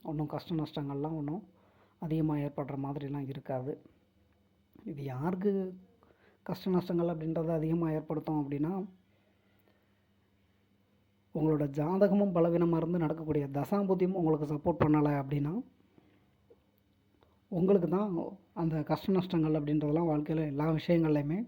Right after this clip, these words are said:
அதிகமா ஏற்படக்கூடிய ஒரு மாதம்ன்ற மாதிரி அமைச்சு கொடுக்கும் இந்த மாதத்தை. நீங்க உண்டு, உங்க வேலை உண்டுன்னு இருந்துக்கோங்க. தேவையில்லாம போயிட்டு மத்தவங்க விஷயத்துல தலையிட வேண்டாம். அதே மாதிரி தேவையில்லாம மத்தவங்கள பத்திலாம்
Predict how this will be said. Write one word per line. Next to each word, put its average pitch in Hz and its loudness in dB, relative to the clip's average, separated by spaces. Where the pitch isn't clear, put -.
அதிகமா 156 0
ஏற்படக்கூடிய 143 -2
ஒரு 139 -4
மாதம்ன்ற 139 -2
மாதிரி 147 -4
அமைச்சு 151 -6
கொடுக்கும் 139 -4
இந்த 139 0
மாதத்தை. 139 -6
நீங்க 170 6
உண்டு, 165 4
உங்க 151 2
வேலை 143 0
உண்டுன்னு 156 -2
இருந்துக்கோங்க. 147 -6
தேவையில்லாம 151 -2
போயிட்டு 156 -4
மத்தவங்க 156 0
விஷயத்துல 156 -6
தலையிட 147 -6
வேண்டாம். 143 -6
அதே 151 -4
மாதிரி 156 -4
தேவையில்லாம 165 0
மத்தவங்கள 156 0
பத்திலாம் 160 -4